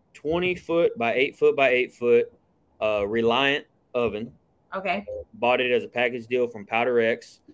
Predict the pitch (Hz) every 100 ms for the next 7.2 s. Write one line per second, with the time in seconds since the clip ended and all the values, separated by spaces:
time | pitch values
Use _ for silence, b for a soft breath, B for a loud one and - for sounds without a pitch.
0 | _ 185 104 107 104 98 98 - 110 120
1 | 113 117 117 117 117 110 - 95 110 117
2 | - 98 92 107 110 107 110 117 - 466
3 | 508 466 554 571 - _ - - 294 262
4 | 254 349 392 359 320 320 339 330 330 -
5 | _ 170 - - - - - - - 294
6 | 190 185 190 180 180 185 190 180 160 156
7 | 165 170